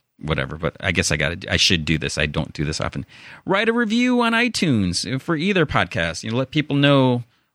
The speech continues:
what you think, you know, so other people can listen to it. So I feel like people are actually listening to this, and I should keep doing this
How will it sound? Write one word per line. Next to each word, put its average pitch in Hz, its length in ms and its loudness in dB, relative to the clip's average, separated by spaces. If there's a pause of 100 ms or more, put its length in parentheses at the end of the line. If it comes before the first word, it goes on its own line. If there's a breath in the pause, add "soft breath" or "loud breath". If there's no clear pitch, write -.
what 127 200 0
you 131 60 -2
think, 98 600 0
you 101 100 -2
know, 92 100 2
so 104 180 2
other 113 140 4
people 110 260 -2
can 113 140 -6
listen 113 260 -2
to 90 140 0
it. 85 180 0
So 92 320 4 (380 loud breath)
I 101 80 2
feel 117 260 4
like 107 320 2 (640)
people 120 420 4 (300)
are 110 200 4 (140)
actually 107 320 2
listening 104 300 2
to 98 60 0
this, 90 180 2
and 95 80 2
I - 20 4
should 85 180 -2
keep 90 240 0
doing 107 240 6
this 78 380 -2